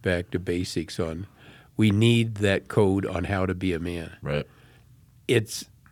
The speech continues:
Speaker 1: somebody told me recently, there was an article in Army Times that said, uh, drone pilots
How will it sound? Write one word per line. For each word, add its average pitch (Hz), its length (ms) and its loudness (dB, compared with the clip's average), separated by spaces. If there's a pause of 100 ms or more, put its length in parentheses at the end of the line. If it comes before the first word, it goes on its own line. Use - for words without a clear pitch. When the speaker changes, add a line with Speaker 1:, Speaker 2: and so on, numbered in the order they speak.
(540)
Speaker 1:
somebody 143 300 6
told 127 220 4
me 123 80 8
recently, 113 600 6
there 107 380 -6
was 98 100 -2
an 101 60 2
article 107 360 2
in 95 100 2
Army 107 380 2
Times 104 400 2
that 95 140 -2
said, 98 320 0 (880)
uh, 80 340 0 (720)
drone 113 380 4
pilots 92 640 0